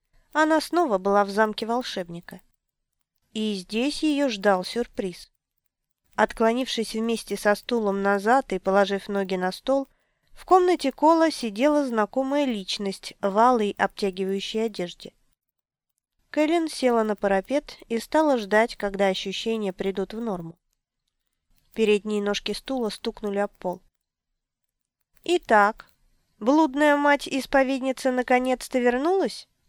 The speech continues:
Кэлен спрыгнула на пол и, покачнувшись, едва не упала. Перед глазами у неё всё кружилось. «Кара, что ты здесь делаешь?»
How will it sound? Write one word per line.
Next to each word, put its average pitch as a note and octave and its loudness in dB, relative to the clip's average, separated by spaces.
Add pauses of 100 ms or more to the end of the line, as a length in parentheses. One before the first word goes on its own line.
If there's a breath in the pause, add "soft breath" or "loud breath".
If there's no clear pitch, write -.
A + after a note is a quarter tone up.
(880)
Кэлен G#3 2
спрыгнула G3 -2
на B3+ -2
пол B3 -4 (340)
и, C4+ -2
покачнувшись, C#4 -2
едва G3+ -2
не G3+ -4
упала. F#3+ -6 (800)
Перед A3+ 4
глазами G#3+ 4
у F#3+ -2
неё F#3+ -2
всё G3+ -6
кружилось. A#3 -8 (1120)
«Кара, B3 4
что - -2
ты D4+ 0
здесь D4 0
делаешь?» F#3 -2